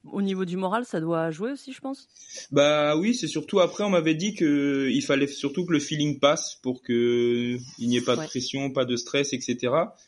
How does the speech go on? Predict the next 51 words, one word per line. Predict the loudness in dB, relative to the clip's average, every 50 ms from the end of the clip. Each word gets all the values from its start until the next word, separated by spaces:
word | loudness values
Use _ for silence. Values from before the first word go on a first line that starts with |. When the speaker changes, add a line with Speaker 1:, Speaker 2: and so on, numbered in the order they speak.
| _ _ _ _ _ _ _ _ _
Speaker 2:
J'en | -2 0 0 2
avais | 2 2 0 0
fait | 0 2 2 2 4 4 2 2 0 0 -2 -2
deux, | -4 -2 2 2 2 2
du | 2 -2 -8
coup, | -6 -4 -2
j'ai | 0 2 2 0
été | 0 0 -2 -2
voir | 0 0 0 0
un | 0 0 0 0
autre | 0 0 -2 -2 -4
aussi | -6 -4 0 2
à | 2 4 4
Rennes. | 4 2 2 2 0 -2 -6 -8 -16 _ _ _ _ _ 0
Et | 2 2
au | 2 2
final, | 0 -2 -2 0 2 2 2
à | 2 2 2 2 2
Lyon, | 2 0 0 0 0
Speaker 1:
Ouais. | 0
Speaker 2:
le | 0 0 0 -2 -4
feeling | -6 -6 -6 -6 -6 -6
s'est | -6 -6 -6
très | -4 -4 -4
bien | -4 -4 -4
passé | -4 -4 -6 -4 -4 -2 -2
et, | 0 0 0 0 0 0
euh, | 0 -2 -4 -6 -8 -12 -14 _
on | -10 -8 -8 -6
a, | -6 -6 -6 -8 -8 -8
on | -8 -8 -10 -10
a | -10
continué | -10 -12 -10 -10 -8 -6 -4 -4 -2
avec, | -2 -2 -4 -6 -4 -4
euh, | -4 -4 -4 -4 -4 -6 -10 -12 _ _ _ _ _ -14
avec | -10 -8 -8 -8 -6 -8
le | -8 -6
docteur | -6 -6 -6 -6 -6 -6
de | -4 -4
Lyon, | -4 -4 -4 -6
du | -6 -10
coup. | -12 -16 _ _ -20 -20 -20 _ _ -6
Speaker 1:
Et | -6 -6 -6 -8 _ -6
le, | -4 -2 -2 -2 -2 -4 -4
le | -2 -2 -2
médecin, | -2 -2 -4 -4 -4 -6 -6
justement, | -4 -6 -8 -8 -8 -6 -6 -4 -6
enfin, | -6 -6 -6 -6
le | -6
chirurgien, | -6 -6 -6 -4 -4 -4 -4 -4 -4 -2
il, | -2 -2 -2 -2 -4 -4 -4 -6 -8 -12